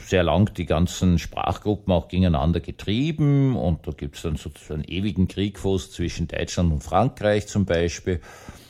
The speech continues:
Und dann, dann beginnt sie das durchzusetzen, beginnt sie durchzusetzen mit der Aufklärung dann auch ganz stark. Und dann haben alle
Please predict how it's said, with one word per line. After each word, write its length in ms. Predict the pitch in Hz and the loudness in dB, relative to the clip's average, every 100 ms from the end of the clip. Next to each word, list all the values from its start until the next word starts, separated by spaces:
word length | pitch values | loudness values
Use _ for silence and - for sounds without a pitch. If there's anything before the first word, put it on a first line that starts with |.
| - _ _ _ - | -20 _ _ _ -8
Und 140 | - | -4
dann, 240 | 110 165 156 - _ _ - | 0 2 0 -6 _ _ 2
dann 160 | 117 | 2
beginnt 320 | - - 143 | 2 2 2
sie 100 | - | 2
das 220 | 127 117 - | -4 -6 0
durchzusetzen, 1080 | 107 101 - 87 76 67 65 - - 76 | 2 2 -2 -8 -6 -8 -10 -12 -6 -6
beginnt 420 | 101 95 - 143 | -4 -6 -2 -2
sie 160 | - 123 | -2 -10
durchzusetzen 800 | 113 135 - 139 - 120 - - | -6 -6 -6 -12 -6 -8 -6 -2
mit 140 | 104 | -2
der 120 | - 65 | 0 -2
Aufklärung 500 | 113 - 123 123 - | -2 -4 -4 -4 -2
dann 180 | 110 | -2
auch 140 | 104 104 | -2 -2
ganz 180 | 107 104 | -2 -2
stark. 300 | - 107 - - - - - - _ - | -2 -2 -2 -16 -20 -20 -20 -20 _ 2
Und 720 | 104 101 98 95 95 - - | 6 8 8 6 4 0 2
dann 180 | 95 92 | 4 6
haben 160 | 90 - | 4 2
alle 340 | 82 110 113 | 0 2 0